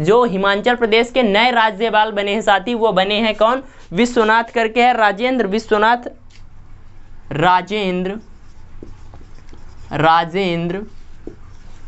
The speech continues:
विश्वनाथ आर्लेकर, आर्लेकर साहब।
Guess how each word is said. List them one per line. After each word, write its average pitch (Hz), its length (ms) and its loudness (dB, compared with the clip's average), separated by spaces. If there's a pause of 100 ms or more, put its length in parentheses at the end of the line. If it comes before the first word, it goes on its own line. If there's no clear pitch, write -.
(240)
विश्वनाथ 175 1120 2 (2000)
आर्लेकर, 165 680 0 (1800)
आर्लेकर 165 560 0
साहब। 123 380 -8